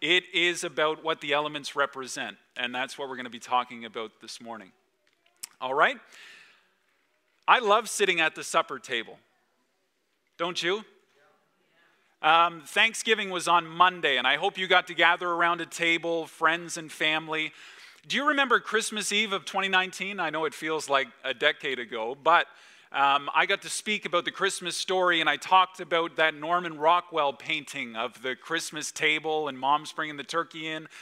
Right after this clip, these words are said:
Dad's getting ready to cut. Uh, we talked about the Christmas family gathered around the table. I asked if there were any crazy uncles at your Christmas table, and we had people shout out from the crowd, maybe some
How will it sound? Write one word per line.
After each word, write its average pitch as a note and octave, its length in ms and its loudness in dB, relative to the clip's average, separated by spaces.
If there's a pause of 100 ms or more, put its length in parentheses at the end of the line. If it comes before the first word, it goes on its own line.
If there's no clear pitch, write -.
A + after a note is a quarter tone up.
(200)
Dad's C#3+ 300 0
getting D3+ 240 -6
ready D3+ 240 0
to C#3 80 -6
cut. D#3 380 0 (420)
Uh, C3+ 140 0
we D3 120 -4
talked F#3+ 300 2
about E3+ 360 -2
the D3 280 2
Christmas F#3 480 -2
family F3 480 0
gathered E3 460 2
around D#3+ 240 0
the D#3 80 -8
table. D#3+ 500 0
I D3 120 6
asked D#3 300 2
if D3+ 120 -12
there D#3+ 120 0
were D#3 120 4
any D#3 100 -4
crazy D3+ 500 -4
uncles E3 540 -4
at D3+ 160 -2
your D#3 220 -4
Christmas D#3 580 -10 (320)
table, F3 540 2
and D3+ 100 -6
we D#3+ 160 -2
had D#3 180 -4
people E3+ 220 -10
shout D#3 260 -2
out D#3 160 -4
from E3 140 -8
the C#3 80 -8
crowd, D3 340 0
maybe C#3 220 -12
some A#2+ 260 -14